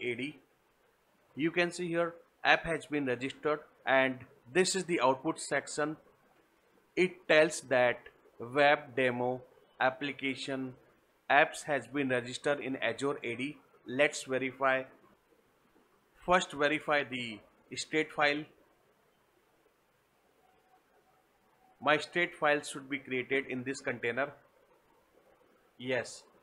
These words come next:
you can see here dev dot terraform dot T F state file has been created. Now let's verify the app registration. Go to Azure Active Directory and click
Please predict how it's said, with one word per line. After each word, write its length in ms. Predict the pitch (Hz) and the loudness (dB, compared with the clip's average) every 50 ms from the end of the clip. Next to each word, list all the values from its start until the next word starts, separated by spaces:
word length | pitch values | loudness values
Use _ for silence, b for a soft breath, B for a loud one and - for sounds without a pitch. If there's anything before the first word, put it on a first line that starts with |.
| _ _ | _ _
you 140 | - 156 170 | -4 -4 -4
can 220 | - 180 175 170 | 0 0 -2 -2
see 160 | 175 - 185 165 | -2 -6 -6 -4
here 260 | 143 143 143 139 139 - - _ _ _ _ - 117 | -2 -2 -2 -2 -4 -10 -18 _ _ _ _ -8 0
dev 280 | 139 151 156 160 147 135 | 2 4 4 4 2 2
dot 320 | 139 123 120 123 120 - - - - | 2 4 4 2 2 -2 -14 -8 -4
terraform 600 | 135 139 151 151 151 - 151 139 135 131 127 117 | 0 2 2 2 0 0 -4 -4 -4 -4 -6 -4
dot 220 | 120 117 117 120 - - - - _ - _ - | 0 0 0 0 -2 -8 -20 -20 _ -20 _ -12
T 200 | 143 143 147 147 | -8 -2 -2 -2
F 80 | 147 143 - | -2 -4 -8
state 380 | - - - - 143 139 139 - | -16 -12 -4 -4 -4 -4 -4 -2
file 200 | 139 131 127 123 | -2 0 0 0
has 200 | 120 113 110 - | -2 -4 -6 -8
been 180 | 117 123 117 | -12 -12 -12
created. 520 | 113 - 117 110 110 110 - 127 127 131 127 - - _ _ _ _ _ - | -12 -12 -10 -8 -8 -6 -4 -4 -4 -4 -6 -10 -20 _ _ _ _ _ -2
Now 180 | 135 143 160 175 | 2 4 4 6
let's 320 | 170 160 160 170 165 - | 4 4 2 2 0 0
verify 480 | - 139 139 139 147 139 - 147 147 143 | -4 -4 -4 -4 -4 -4 -2 -2 -2 -2
the 240 | 135 135 131 123 - | -4 -8 -10 -6 0
app 220 | 107 123 131 - | 0 0 2 0
registration. 720 | 131 123 120 131 131 - - 143 135 135 - 143 143 139 - _ _ _ _ _ _ _ _ _ _ _ _ _ _ _ _ _ _ _ _ _ _ _ _ _ _ _ _ _ _ 127 | -2 -6 -6 -8 -12 -10 -8 -8 -8 -6 -8 -8 -8 -10 -14 _ _ _ _ _ _ _ _ _ _ _ _ _ _ _ _ _ _ _ _ _ _ _ _ _ _ _ _ _ _ -4
Go 140 | 135 147 | -2 -2
to 220 | 156 151 160 160 156 | 0 2 4 6 6
Azure 360 | 135 131 127 131 143 143 135 | 6 4 2 0 0 2 2
Active 300 | 131 123 - 131 131 117 | 2 0 0 -4 -6 0
Directory 540 | 127 123 123 123 117 - 131 139 139 139 - _ _ _ _ _ _ _ _ _ - | 2 2 2 2 0 -2 -6 -8 -8 -8 -10 _ _ _ _ _ _ _ _ _ -2
and 360 | - 123 123 123 123 123 127 123 - - - _ _ - | 0 2 2 2 2 -2 -4 -10 -16 -20 -20 _ _ -4
click 220 | 156 170 170 170 | -2 -2 -2 -4